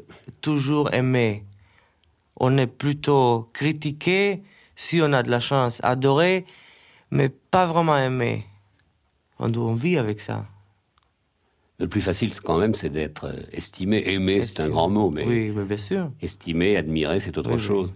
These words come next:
Speaker 2: Il y a également le problème des solistes. On sait bien que des musiciens s'accrochent à leur pupitre, souvent. Alors,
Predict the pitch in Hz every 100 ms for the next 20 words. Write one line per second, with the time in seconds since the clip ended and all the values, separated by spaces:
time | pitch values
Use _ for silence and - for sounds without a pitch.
0 | - - 120 175 160 131 135 - 104 131
1 | 104 90 110 127 151 - - 85 80 85
2 | 92 101 87 82 80 80 117 87 78 80
3 | 76 73 - 98 123 123 - 76 80 76
4 | 78 73 78